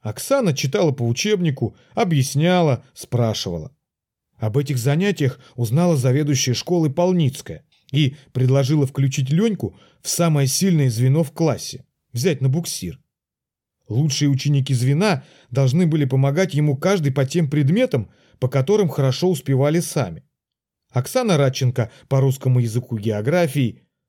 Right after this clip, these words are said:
сосед по парте Кенька Холодец, морковно-рыжий вихрастый хлопец, густо обсыпанный веснушками,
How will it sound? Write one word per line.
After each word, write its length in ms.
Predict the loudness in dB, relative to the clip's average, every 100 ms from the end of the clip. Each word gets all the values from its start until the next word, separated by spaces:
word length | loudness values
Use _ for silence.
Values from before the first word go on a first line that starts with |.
| _ -8
сосед 460 | -2 0 0 -2
по 120 | -2
парте 360 | 0 0 0 -2
Кенька 320 | 0 0 0
Холодец, 560 | 0 0 2 0 -2 -6 _ _ _
морковно-рыжий 840 | -2 0 2 2 4 2 2 0 2
вихрастый 540 | 0 0 -2 0 -2
хлопец, 460 | 0 0 0 -6 -10 -12
густо 340 | -2 -2 0 -2
обсыпанный 500 | -2 -4 0 2 2
веснушками, 680 | 0 0 0 0 0 0